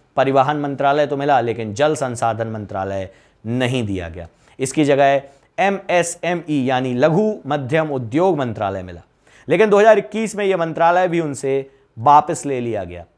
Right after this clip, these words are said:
जब बीते साल महाराष्ट्र में राजनीतिक ड्रामा चल रहा था और एकनाथ शिंदे के साथ बीजेपी ने मिलकर सरकार बनाई तो बीजेपी की ओर से देवेंद्र फडणवीस ही पिक्चर में दिखाई दिए, जबकि महाराष्ट्र में बीजेपी के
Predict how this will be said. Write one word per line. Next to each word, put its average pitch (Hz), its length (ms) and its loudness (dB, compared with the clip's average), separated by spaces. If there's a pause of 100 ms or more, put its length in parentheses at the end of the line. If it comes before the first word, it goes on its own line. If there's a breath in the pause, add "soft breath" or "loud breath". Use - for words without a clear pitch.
(720)
जब 120 140 -2
बीते 143 240 0
साल 165 300 6
महाराष्ट्र 151 480 2
में 156 100 -4
राजनीतिक 147 540 0
ड्रामा 151 240 0
चल 156 220 0
रहा 151 200 2
था 131 220 -6 (300 loud breath)
और 156 300 8
एकनाथ 185 520 0 (100)
शिंदे 175 400 2
के 202 120 -2
साथ 156 260 2
बीजेपी 156 500 -4
ने 165 100 -4
मिलकर 131 420 -2 (200 loud breath)
सरकार 160 640 4
बनाई 147 360 -4
तो 180 180 -8
बीजेपी 147 440 -6
की 143 120 -8
ओर 131 200 -4
से 131 180 -6
देवेंद्र 127 380 -4
फडणवीस 165 540 0
ही 98 160 -6 (240 soft breath)
पिक्चर 151 360 0
में 135 160 -4
दिखाई 110 300 -2
दिए, 101 220 -6
जबकि 113 260 -8
महाराष्ट्र 113 560 2
में 160 260 -4 (320 loud breath)
बीजेपी 160 520 -2
के 143 320 0